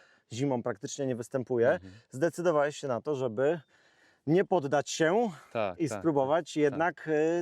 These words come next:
Speaker 1: być tym rolnikiem.
Speaker 2: Spróbować swoich sił i, no, jak na razie nie idzie źle, ale to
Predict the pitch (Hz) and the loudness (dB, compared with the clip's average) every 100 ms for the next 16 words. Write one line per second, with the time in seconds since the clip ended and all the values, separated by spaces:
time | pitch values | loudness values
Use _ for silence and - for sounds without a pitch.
0 | - 156 175 - 135 123 107 95 92 82 | -4 -4 -2 -2 -2 -2 -4 -8 -12 -10
1 | - 131 143 135 117 - 123 113 - 156 | -6 -2 0 -2 -4 -8 -8 -8 -8 -6
2 | 170 196 190 _ _ _ _ _ _ _ | -4 -4 -8 _ _ _ _ _ _ _
3 | _ 170 190 196 190 _ _ _ - - | _ -10 -8 -8 -10 _ _ _ -20 -20
4 | - 160 160 196 180 190 190 170 175 170 | -18 -4 -2 0 0 0 0 0 0 0
5 | 175 147 135 120 139 147 151 147 - 139 | 0 0 -4 -2 -2 -2 -2 -4 -4 -6